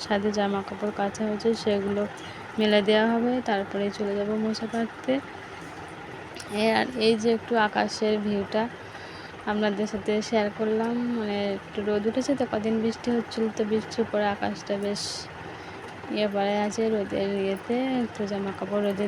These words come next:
দিতে উঠে আপনাদের একটু ঘুরে ফিরে ক্যামেরাটা on করে দেখাচ্ছি। তো জামা কাপড় মেলার পর আমি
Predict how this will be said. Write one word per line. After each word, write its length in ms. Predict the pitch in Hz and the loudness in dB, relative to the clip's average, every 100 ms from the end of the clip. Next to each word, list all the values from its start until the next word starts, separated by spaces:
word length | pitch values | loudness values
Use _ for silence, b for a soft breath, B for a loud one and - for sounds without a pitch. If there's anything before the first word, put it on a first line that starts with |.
| 196 | -2
দিতে 200 | 196 208 208 | -2 0 0
উঠে 220 | 202 254 254 226 | -2 -2 0 -2
আপনাদের 360 | - 202 202 202 | -4 -4 0 -2
একটু 140 | - 196 | -2 -6
ঘুরে 260 | 196 196 202 - | -2 -2 -2 -2
ফিরে 260 | 208 214 294 B B B - | -2 0 -2 B B B -2
ক্যামেরাটা 480 | 220 202 196 196 202 196 | 2 4 2 2 2 2
on 100 | 196 202 208 | 2 2 2
করে 180 | 277 302 262 - 202 | 4 4 0 0 2
দেখাচ্ছি। 520 | 190 190 - - - - - - - - - - - | 2 0 -4 -8 -8 -10 -14 -12 -12 -10 -12 -4 4
তো 60 | 226 | 8
জামা 220 | 226 214 214 | 8 8 6
কাপড় 220 | 214 220 226 | 6 6 8
মেলার 260 | 220 214 220 220 | 8 8 6 6
পর 100 | 220 220 | 6 6
আমি 180 | 220 | 6